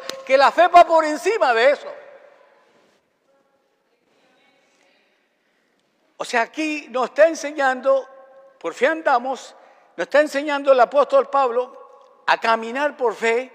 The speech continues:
y no por vista. Usted como creyente debe juzgar y basar sus acciones en las cosas que no se ven, no en las que se ven. Insisto en eso.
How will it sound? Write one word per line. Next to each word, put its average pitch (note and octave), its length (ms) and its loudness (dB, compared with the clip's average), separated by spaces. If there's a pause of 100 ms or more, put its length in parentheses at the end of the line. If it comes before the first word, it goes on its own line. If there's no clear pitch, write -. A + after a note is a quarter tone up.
(500)
y D#3 80 -10
no A#3+ 160 -6
por B3+ 180 -4
vista. F3+ 420 -12 (2750)
Usted C#4 340 -2
como C#4 280 2
creyente C4 880 -2
debe B3+ 480 2 (100)
juzgar C4+ 800 -6
y G3+ 140 -10
basar C4 520 0 (220)
sus - 340 -10
acciones C#4+ 720 -4
en A#3 160 -6
las G#3+ 140 -6
cosas C4+ 400 -4
que B3+ 160 -6
no D4+ 160 2
se C4 160 -4
ven, C#4+ 260 -4 (220)
no D4+ 220 0
en C#4+ 80 -2
las G3+ 100 -6
que F3+ 140 -12
se A#3+ 100 -10
ven. D#4 240 -10 (960)
Insisto C4+ 440 -6
en D4 80 -4
eso. - 220 -6